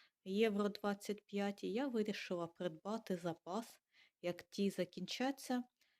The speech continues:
я одразу ці розвішу, і нехай пташки собі, е, їдять цей енергетичний такий баланс, підтримують.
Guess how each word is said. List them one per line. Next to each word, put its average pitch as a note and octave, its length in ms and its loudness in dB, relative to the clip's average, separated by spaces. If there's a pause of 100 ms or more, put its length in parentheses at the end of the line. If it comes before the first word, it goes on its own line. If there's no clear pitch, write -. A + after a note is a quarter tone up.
(160)
я A3 260 2
одразу F3+ 460 2
ці - 300 -2
розвішу, G#3 760 0 (260)
і F3+ 100 -8
нехай F#3+ 400 0
пташки G3 540 -4
собі, F3+ 460 -2 (760)
е, D#3 300 -2 (480)
їдять F3 580 4 (140)
цей F3+ 460 2
енергетичний F#3+ 880 4
такий G3+ 320 0
баланс, G3 500 4
підтримують. G#3 960 2